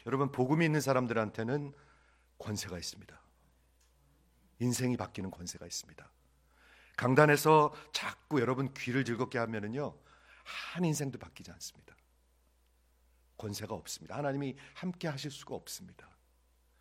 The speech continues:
그런데 하나님의 말씀을 그대로 외치면, 저는 아무것도 아니지만 제가 선포하는 말씀은 하나님의 말씀이기 때문에 권세가 있습니다.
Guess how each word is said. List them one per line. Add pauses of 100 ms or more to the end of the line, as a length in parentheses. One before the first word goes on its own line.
(260)
그런데
하나님의
말씀을
그대로
외치면, (840)
저는
아무것도
아니지만 (880)
제가
선포하는
말씀은
하나님의
말씀이기
때문에 (320)
권세가
있습니다.